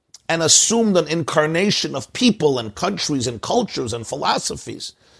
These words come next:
and political systems and governments and regimes and empires that completely not only don't project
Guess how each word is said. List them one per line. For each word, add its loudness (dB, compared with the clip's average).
and -2
political 4
systems 0
and -4
governments 2
and -4
regimes 2
and 2
empires -2
that 4
completely 0
not 2
only 2
don't 2
project -4